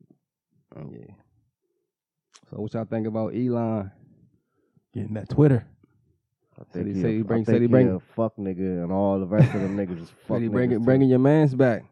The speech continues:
Speaker 3: Did you see everybody
Speaker 1: Trump,
Speaker 3: just
Speaker 1: yay.
Speaker 2: <laughs> Yeah.
Speaker 1: They bring
Speaker 3: Did
Speaker 1: everybody
Speaker 3: you see
Speaker 1: back.
Speaker 3: everybody
Speaker 1: <clears throat>
Speaker 3: throwing up niggers and shit? Like, everybody was like, "Oh, Elon bought Twitter, so we can say nigger now. Nigger, nigger, nigger, nigger, nigger,
Speaker 1: Uh,
Speaker 3: nigger, nigger,
Speaker 1: nice.
Speaker 3: nigger." And they're just niggers. Niggers
Speaker 1: Mm.
Speaker 3: everywhere.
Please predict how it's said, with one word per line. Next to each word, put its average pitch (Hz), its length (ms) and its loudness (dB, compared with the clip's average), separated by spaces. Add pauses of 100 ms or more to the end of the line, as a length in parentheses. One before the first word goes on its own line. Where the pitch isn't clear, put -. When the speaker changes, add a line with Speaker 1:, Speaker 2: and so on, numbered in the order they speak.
(280)
Speaker 3:
Did 101 140 0
you 107 100 2
see 117 260 0
everybody 113 540 4
Speaker 1:
Trump, 104 60 -4
Speaker 3:
just 123 120 6
Speaker 1:
yay. 160 280 10
Speaker 2:
<laughs> 165 180 4
Yeah. 139 260 -2
Speaker 1:
They 139 140 4
bring 139 160 6
Speaker 3:
Did 135 80 6
Speaker 1:
everybody 151 400 8
Speaker 3:
you 131 60 6
see 123 40 6
Speaker 1:
back. 131 200 8
Speaker 3:
everybody 123 520 6
Speaker 1:
<clears throat> 101 80 -8
Speaker 3:
throwing 123 380 4
up 127 140 8
niggers 123 540 6
and 123 120 2
shit? 131 340 0
Like, 101 360 -2 (340)
everybody 117 480 0
was 113 140 -2
like, 101 200 -4
"Oh, 147 340 6
Elon 143 400 2
bought 156 260 6 (540)
Twitter, 170 280 8
so 131 140 2
we 120 120 2
can 165 120 -2
say 151 160 4
nigger 180 200 4
now. 113 200 2
Nigger, 143 160 2
nigger, 170 200 4
nigger, 160 140 4
nigger, 160 180 6
nigger, 156 140 6
Speaker 1:
Uh, 151 80 4
Speaker 3:
nigger, 151 180 6
nigger, 139 180 4 (180)
Speaker 1:
nice. 123 100 4
Speaker 3:
nigger." 110 160 0
And 110 100 0
they're 117 120 2
just 113 260 -4
niggers. 92 420 -4
Niggers 127 220 0
Speaker 1:
Mm. 113 40 2
Speaker 3:
everywhere. 107 420 0